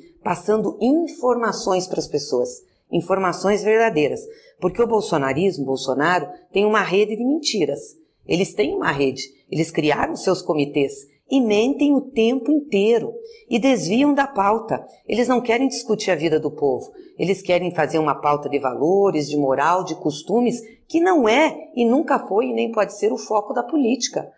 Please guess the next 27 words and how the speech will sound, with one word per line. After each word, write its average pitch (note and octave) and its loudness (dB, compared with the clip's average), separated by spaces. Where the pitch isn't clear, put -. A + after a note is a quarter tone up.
Isso A3+ 0
é C#4 4
um C#4+ 2
debate F3+ 0
da A#3 -2
sociedade, D#3 -2
isso F3+ 0
é F3+ 4
algo E3+ 2
intrínseco D#3+ -4
das D3 0
pessoas, D3+ 0
do D3+ -10
seus, D3+ -2
do C#3+ -2
seu D3+ -2
entendimento, D3 -2
da C#3+ -2
sua D3 -2
formação. D#3+ -2
O A3+ 0
que A#3+ 0
um F#3+ 2
governo F#3 2
tem F3 -2
que - -14
fazer D#3+ -2